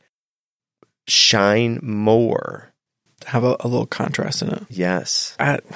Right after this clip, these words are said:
Speaker 2: I don't disagree with you. I understand contrast and colors are important in fashion. However, I think my world would collapse if I wasn't wearing all black. I w-, it would, that's the only thing I would think about all day long is my white pocket or my yellow pocket square or whatever.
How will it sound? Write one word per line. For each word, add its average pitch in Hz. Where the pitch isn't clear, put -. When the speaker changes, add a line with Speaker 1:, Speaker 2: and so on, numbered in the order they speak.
Speaker 2:
I -
don't 151
disagree 135
with 123
you. -
I 110
understand 127
contrast 127
and 123
colors 127
are 135
important -
in 131
fashion. -
However, 127
I 123
think 123
my 127
world 123
would -
collapse -
if -
I -
wasn't -
wearing -
all -
black. -
I -
w-, 123
it 113
would, 127
that's -
the -
only 135
thing 123
I 113
would 120
think 117
about -
all 123
day 120
long 123
is -
my 123
white 120
pocket -
or 131
my 127
yellow 131
pocket -
square -
or -
whatever. -